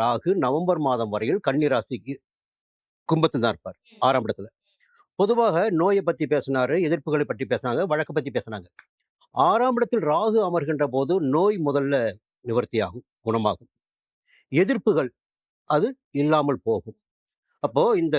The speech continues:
கன்னி ராசியை சேர்ந்தவர்கள் அரசியல்வாதிகளாக இருந்தா அப்படியே ஒப்பிட்டு பார்த்துக்குங்க. அடுத்து பாத்தீங்கன்னா வழக்கு விவகாரங்கள் அது சாதகமாகும். இந்த விவகாரங்கள் பார்க்கும்போது ஆறாம் இடத்தில் இருக்கின்ற ராகு மிக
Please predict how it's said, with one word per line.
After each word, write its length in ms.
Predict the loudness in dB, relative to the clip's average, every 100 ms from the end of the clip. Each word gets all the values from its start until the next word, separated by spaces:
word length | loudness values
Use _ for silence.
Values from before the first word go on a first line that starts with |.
| 0
கன்னி 240 | 0 2 2
ராசியை 380 | 0 0 -2 0
சேர்ந்தவர்கள் 540 | 0 0 0 0 0 0
அரசியல்வாதிகளாக 640 | 0 0 0 0 0 0
இருந்தா 160 | -2 -2
அப்படியே 200 | 0 0
ஒப்பிட்டு 220 | 0 -2 -2
பார்த்துக்குங்க. 360 | -4 -6 -20 -20 _ _ _ _ _ -2
அடுத்து 200 | 0 2 0
பாத்தீங்கன்னா 380 | 2 0 2 0 0 -4 _ _ _ _ -2 0
வழக்கு 400 | 2 -2 -2 0
விவகாரங்கள் 540 | 0 2 0 -2 -6 _ _ _ _ _
அது 260 | -2 -2 0 0
சாதகமாகும். 520 | 0 -2 -6 -12 _ -20 -20 _ _ _ _ -6 -2 0
இந்த 300 | 0 2 2 2 2 0 -2 -4
விவகாரங்கள் 580 | -2 0 2 0 0 -2 -2
பார்க்கும்போது 600 | -4 -4 -6 -6 -4 0 0 -2 -8 -2 0
ஆறாம் 240 | 2 0
இடத்தில் 240 | -2 -2 -2
இருக்கின்ற 280 | -2 -2 0 2
ராகு 340 | 0 0 0 -2 -4 _ _ -2
மிக 220 | 0 2